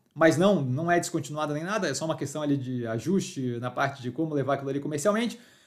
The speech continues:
E a parte de mobilidade elétrica, que tem ali a Watts, né, que é uma parte bem relevante pro futuro da operação, a gente tem bicicletas elétricas indo mal, tá? Vai queimar, é, o que tem de estoque e tirar de linha, tá? E motos com margem excelente, mas precisa de ganho de escala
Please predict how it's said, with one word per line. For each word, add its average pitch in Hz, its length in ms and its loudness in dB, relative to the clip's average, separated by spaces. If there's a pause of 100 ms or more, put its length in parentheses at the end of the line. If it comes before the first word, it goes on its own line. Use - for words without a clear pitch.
(120)
E 262 120 6
a 247 80 8
parte 208 260 4
de 196 60 2
mobilidade 185 500 6
elétrica, 170 400 2
que 139 100 -10
tem 170 220 0
ali 147 140 8
a 139 60 6
Watts, 190 360 4
né, 135 140 -8
que 139 80 -8
é - 20 -4
uma 131 80 -4
parte 143 260 -2
bem 151 160 -4
relevante 143 460 0
pro 147 140 -8
futuro 147 280 -2
da 143 80 2
operação, 139 520 2 (420)
a 170 60 0
gente 147 180 0
tem 202 100 6
bicicletas 185 600 4
elétricas 165 420 4
indo 180 160 2
mal, 208 340 2 (300)
tá? 151 240 4
Vai 196 260 6
queimar, 175 640 2 (240)
é, 143 240 4
o 151 120 4
que 170 100 -2
tem 180 180 2
de 160 60 -2
estoque 151 380 2
e 147 40 0
tirar 165 220 4
de 180 140 2
linha, 220 260 2 (380)
tá? 151 160 4
E 220 120 4
motos 196 640 4
com 214 180 4
margem 147 600 2
excelente, 202 600 4
mas 185 140 2
precisa 185 480 2
de 165 100 4
ganho 196 220 2
de 165 80 -2
escala 175 480 0